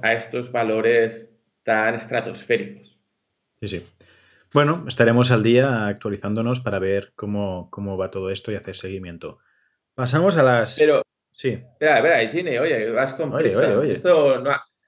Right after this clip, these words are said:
Speaker 1: no, no acaba.
Speaker 2: Vale, vale.
Speaker 1: Porque también, no, porque al final está todo tan conectado entre el mundo bursátil y el mundo de las criptomonedas. También, por ejemplo, antes de empezar el, el podcast, estaba escuchando un vídeo de Jess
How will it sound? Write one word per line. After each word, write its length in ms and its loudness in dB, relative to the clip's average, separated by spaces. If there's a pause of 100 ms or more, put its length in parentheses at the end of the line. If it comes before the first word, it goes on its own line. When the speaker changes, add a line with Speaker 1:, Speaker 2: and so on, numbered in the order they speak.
Speaker 1:
no, 280 2
no 80 2
acaba. 480 2
Speaker 2:
Vale, 160 2
vale. 300 0
Speaker 1:
Porque 440 2
también, 460 -4
no, 140 0
porque 480 -2
al 120 -2
final 540 -2
está 300 -6
todo 540 0
tan 260 -2
conectado 680 0
entre 260 -6
el 60 -6
mundo 440 0
bursátil 600 -2
y 60 2
el 80 0
mundo 240 -4
de 60 2
las 180 2
criptomonedas. 1040 0 (400)
También, 420 2
por 100 0
ejemplo, 360 0
antes 340 0
de 100 -4
empezar 460 -2
el, 460 -2
el 220 -4
podcast, 600 0
estaba 260 -2
escuchando 800 -2
un 260 -4
vídeo 480 4
de 560 4
Jess 320 0